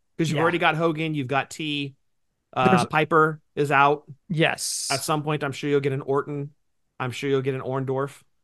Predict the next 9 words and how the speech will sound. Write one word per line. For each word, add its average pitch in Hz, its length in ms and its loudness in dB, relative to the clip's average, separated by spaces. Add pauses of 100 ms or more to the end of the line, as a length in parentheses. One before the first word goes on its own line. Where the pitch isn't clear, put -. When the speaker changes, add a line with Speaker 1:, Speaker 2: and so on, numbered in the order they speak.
(460)
Speaker 1:
You 135 100 -10
could 143 120 -6
have 147 220 2
that 127 160 0
whole 147 180 0
WrestleMania 143 920 -2 (640)
cast 165 280 4
of 147 80 -8
characters 147 720 -2